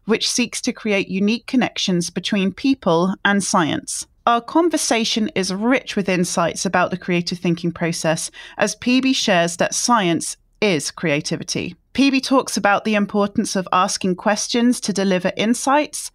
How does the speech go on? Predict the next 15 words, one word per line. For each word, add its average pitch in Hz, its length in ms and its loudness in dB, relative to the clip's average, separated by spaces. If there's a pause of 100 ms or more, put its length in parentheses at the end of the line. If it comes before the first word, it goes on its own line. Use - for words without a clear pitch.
(160)
and 226 180 2
shares 269 380 2
how 254 160 0
collaboration 226 1000 0 (120)
across 180 380 -2
backgrounds, 151 680 0
specialties, 185 720 -2 (100)
and 180 220 0
industries 185 720 0 (340)
is 202 140 0
critical 208 680 -2
to 180 160 -2
advance 175 640 0
scientific 180 680 -2
discovery. 156 600 -4